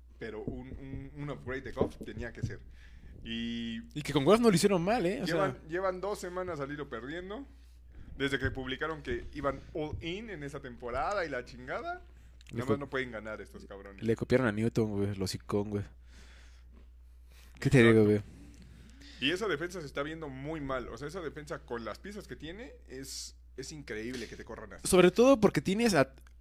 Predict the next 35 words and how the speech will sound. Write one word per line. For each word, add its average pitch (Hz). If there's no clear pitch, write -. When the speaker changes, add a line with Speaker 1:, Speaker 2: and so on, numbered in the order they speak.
Speaker 2:
bueno, 143
en 143
este 185
caso 180
a, 117
obviamente 151
ya 151
para 147
ese, 165
para 147
ese 143
partido 139
ya 143
jugó 131
Von 131
Miller, 180
este, 110
estuvo 135
Aaron 123
Donald, 175
Jalen 135
Ramsey, 156
Leonard 135
Floyd. 151
Y 143
es -
increíble 160
que 131
aún 170
así 165
no 156
pudieron 151
parar 107
la 107
carrera. 85